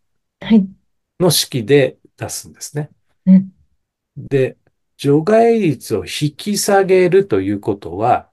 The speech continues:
Speaker 1: うん。
Speaker 2: い-、い-、マイナスる-、マイナスするものが引き下がっていくんで、
Speaker 1: うん。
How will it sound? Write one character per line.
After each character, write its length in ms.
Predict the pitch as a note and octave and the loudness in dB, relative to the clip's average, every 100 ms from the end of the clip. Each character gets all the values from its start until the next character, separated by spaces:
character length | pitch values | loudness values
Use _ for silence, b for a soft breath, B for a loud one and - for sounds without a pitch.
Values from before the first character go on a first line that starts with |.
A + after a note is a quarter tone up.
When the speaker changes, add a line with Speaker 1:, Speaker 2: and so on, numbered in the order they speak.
| _ | _
Speaker 1:
う 60 | A3+ | -2
ん。 200 | B3 G#3+ - _ _ _ _ - | 0 0 -6 _ _ _ _ -16
Speaker 2:
い-、 300 | E3 - D#3 | -14 -6 0
い-、 40 | |
マ 180 | D3 F#3+ | 2 2
イ 60 | G#3 | 2
ナ 120 | G#3+ | 2
ス 180 | G#3 F#3+ | 0 2
る-、 300 | G3 - - _ _ - | 4 4 -2 _ _ -6
マ 160 | F3+ | -4
イ 80 | F#3+ | -2
ナ 160 | F#3+ F#3 | -2 -2
ス 140 | - | -4
す 160 | D#3 F3 | -2 2
る 320 | E3+ E3 - | 4 2 0
も 380 | D#3+ D#3 D3+ D3+ | -6 -2 2 2
の 100 | D3+ | 2
が 240 | A2+ F2+ _ _ _ _ _ _ _ _ _ _ | 0 -6 _ _ _ _ _ _ _ _ _ _
引 480 | - - - - - | -8 -6 -6 -10 -14
き 60 | - | -8
下 200 | - E3+ | -2 0
が 100 | E3+ | 0
っ 120 | F3 | -2
て 100 | - | -6
い 100 | F#2 | -14
く 160 | - G#2 | -10 -10
ん 140 | F#2 | -10
で、 280 | F2+ G#2 - _ _ | -8 -8 -8 _ _
Speaker 1:
う 100 | A#3+ | 0
ん。 160 | B3 F#3+ | 0 0